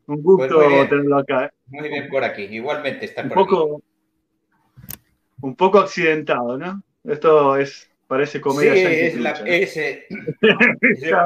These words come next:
Speaker 2: es el primer stream en el que participo, así que un poco accidentado, nunca, nunca lo había probado.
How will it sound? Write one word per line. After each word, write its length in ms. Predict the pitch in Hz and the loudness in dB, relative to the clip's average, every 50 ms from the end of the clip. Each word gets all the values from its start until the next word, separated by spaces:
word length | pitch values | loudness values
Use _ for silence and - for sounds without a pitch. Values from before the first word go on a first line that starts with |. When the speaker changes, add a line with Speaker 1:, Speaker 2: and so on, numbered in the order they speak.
| 170 175 - 170 - - 208 202 | 0 -2 -4 -8 -10 -8 -8 -8
Speaker 2:
es 160 | 151 - 196 | -4 -2 0
el 100 | 190 - | 0 0
primer 360 | - 160 170 170 180 170 165 | 0 0 0 0 0 0 0
stream 320 | - - - 170 175 160 156 | -2 -4 -6 -6 -6 -6 -6
en 80 | 147 | -8
el 140 | 139 135 131 | -10 -10 -8
que 80 | 135 127 | -8 -6
participo, 640 | - 131 127 - 123 117 - 208 202 - - 101 98 | -4 -4 -6 -6 -8 -14 -14 -14 -16 -14 -14 -14 -14
así 220 | 98 - - - | -14 -16 -18 -16
que 320 | - 139 131 127 120 117 113 | -10 -8 -8 -6 -6 -8 -10
un 160 | 110 107 - | -12 -12 -12
poco 180 | 156 151 139 135 | -10 -8 -8 -8
accidentado, 580 | 131 135 127 117 117 113 113 127 127 117 104 | -8 -8 -10 -10 -10 -10 -10 -10 -10 -10 -10
nunca, 380 | 113 131 127 - 127 123 123 113 | -12 -14 -12 -10 -8 -8 -8 -8
nunca 240 | 123 151 151 165 160 | -10 -10 -8 -6 -4
lo 80 | - | -4
había 240 | 131 135 135 123 107 | -4 -2 -4 -4 -6
probado. 460 | - 107 98 90 90 90 92 - _ | -6 -10 -10 -10 -12 -14 -16 -20 _